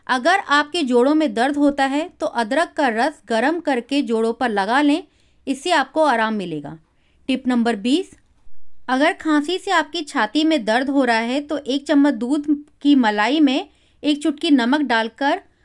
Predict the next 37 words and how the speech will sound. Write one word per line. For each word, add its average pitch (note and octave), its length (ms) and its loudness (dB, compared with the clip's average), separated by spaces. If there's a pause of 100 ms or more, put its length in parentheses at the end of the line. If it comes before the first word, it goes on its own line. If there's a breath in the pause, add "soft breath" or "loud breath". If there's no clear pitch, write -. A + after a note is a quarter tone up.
(160)
खा C4+ 220 0
लें, D4+ 220 0
इससे C#4+ 320 -4
आपको B3+ 260 -2
आराम A3+ 320 0
मिलेगा। A#3 400 -2 (420)
और B3 80 -2
टिप D4 240 -2
नंबर C#4+ 440 2
इक्कीस, E4 460 -6 (200)
इमली C4 360 4
खाने B3 360 -2
से D#4 200 -4
दिमाग A#3 380 -2
तेज G#3 320 -6
होता E3+ 280 -16
है। D3 140 -14 (1500)
तो C4+ 60 -6
अगर C4+ 360 0
आपको F#4 300 0
मेरी D4 220 6
ये D4 160 4
वीडियो A#3+ 340 -2
पसंद E4 400 -2
आई C#4+ 160 0
है D#4 160 -6 (180)
तो C#4+ 100 0
प्लीज D4+ 320 0
चैनल A3+ 340 -4
को A#3+ 160 -4
लाइक, G#3+ 460 -2 (200)
शेयर C4+ 300 -4
और A#3+ 360 -6
सब्सक्राइब G#3+ 680 -2
ज़रूर A#3 280 -4
से F4+ 140 -6
करिएगा D#4 440 -2